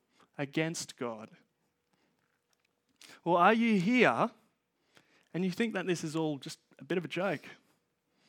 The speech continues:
I want to encourage you, push into that. Christianity isn't some fairy tale that can't be tested. No, it's,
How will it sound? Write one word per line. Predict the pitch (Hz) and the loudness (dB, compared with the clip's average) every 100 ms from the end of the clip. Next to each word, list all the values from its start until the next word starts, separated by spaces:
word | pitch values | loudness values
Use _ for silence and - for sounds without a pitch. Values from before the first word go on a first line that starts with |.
| _ _ - - | _ _ -20 -2
I | 156 | 2
want | 220 | 2
to | 190 | 0
encourage | 156 - 180 190 135 | -4 -2 0 0 0
you, | 131 | -4
push | 190 - 220 - | -4 -4 -4 -4
into | 202 185 | -4 0
that. | 139 110 - _ _ _ _ - - _ | 0 -2 -8 _ _ _ _ -20 -20 _
Christianity | 220 208 214 202 196 180 | -2 0 2 2 4 2
isn't | 175 185 | 2 0
some | - 165 160 156 143 - | 0 2 2 0 -2 0
fairy | 151 156 143 | 4 4 4
tale | 139 131 131 | 4 4 2
that | 131 - | -4 -4
can't | 151 151 | -2 -2
be | - 143 | -4 -6
tested. | - 160 - 117 160 - - - - - | -6 -6 -6 -4 -4 -6 -20 -20 -20 -2
No, | 226 131 | 0 2
it's, | 175 170 - | 2 0 -4